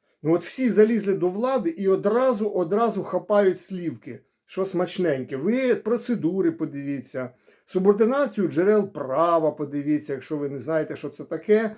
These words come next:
відкрийте за перший курс, коли ви ха-, за хабарі купляли собі дипломи. Що таке субординація джерел права? Що є Конституція, є закони, є постанови Кабінету Міністрів,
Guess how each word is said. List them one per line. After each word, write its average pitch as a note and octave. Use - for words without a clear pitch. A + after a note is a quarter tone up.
відкрийте G3
за D3
перший D#3+
курс, G3
коли D#3
ви D3
ха-, D3+
за C3+
хабарі D3+
купляли C3+
собі C3
дипломи. C3+
Що G3+
таке G#3
субординація D#3+
джерел C#3+
права? B2
Що -
є G#3
Конституція, D3+
є F3
закони, D3
є E3+
постанови D#3
Кабінету B2+
Міністрів, A3+